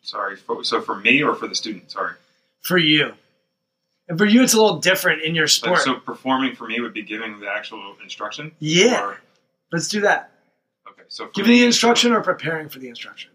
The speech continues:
Speaker 1: What's more, or
Speaker 2: Which do
Speaker 1: sorry.
Speaker 2: you prefer?
Speaker 1: I mean, definitely giving the instruction.
Speaker 2: So the
Speaker 1: Absolutely.
Speaker 2: performance aspect
Speaker 1: Yeah,
Speaker 2: of
Speaker 1: I mean, I love giving and being in the lesson and helping that way, uh,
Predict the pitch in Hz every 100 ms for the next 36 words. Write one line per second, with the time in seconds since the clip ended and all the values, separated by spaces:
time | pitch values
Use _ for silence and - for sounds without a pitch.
0 | _ _ _ _ _ _ _ 110 104 107
1 | 98 92 _ 98 98 _ _ _ - 165
2 | 214 - 226 226 180 175 - 156 - -
3 | _ _ _ _ _ _ _ - - 95
4 | - 120 120 92 110 117 92 90 - -
5 | - - - 185 165 165 175 175 156 -
6 | 123 117 - 98 101 95 107 110 - 110
7 | 110 104 107 - 120 123 120 117 104 113
8 | - 131 98 85 - _ _ _ _ 117
9 | 113 101 110 113 107 - 107